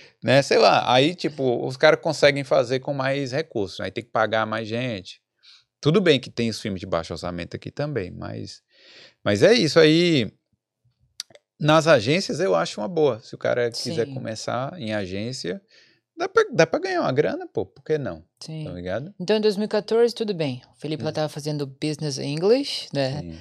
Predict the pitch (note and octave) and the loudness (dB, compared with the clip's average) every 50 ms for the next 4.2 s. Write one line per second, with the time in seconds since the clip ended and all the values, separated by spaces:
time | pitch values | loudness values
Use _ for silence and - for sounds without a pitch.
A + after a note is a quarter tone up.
0 | - _ - D#3 D3+ D#3 D#3 D#3+ D#3 D#3 - E3+ E3+ E3 E3 D#3+ D#3+ D3+ D3+ D3 | -18 _ -6 -2 0 0 0 0 -4 -6 -4 -4 -2 -2 -2 -2 -2 -4 -4 -4
1 | C3+ D3+ F3 F#3+ G#3 G3 - F#3 D#3+ - E3+ F3+ F3+ - - G3 G3+ G3 F#3 E3+ | -4 -6 -6 -6 -6 -8 -8 -10 -10 -6 -4 -4 -4 -4 -4 -4 -4 -4 -4 -4
2 | C#3 B2+ A#2+ B2 _ - - _ _ _ _ _ _ - D3 C3+ B3 E3 C#3 C#3 | -6 -10 -14 -18 _ -20 -20 _ _ _ _ _ _ 2 4 6 8 8 8 8
3 | E3 F3 F3+ F#3+ A3 A3+ A3 - G3+ D#3 C#3 B2 C3 B2+ C3 - - - - F2+ | 8 8 8 8 4 2 2 0 -4 -2 -2 -2 -2 -2 -4 -8 -8 -6 -6 -6
4 | E2+ E2+ - - | -6 -6 -8 -12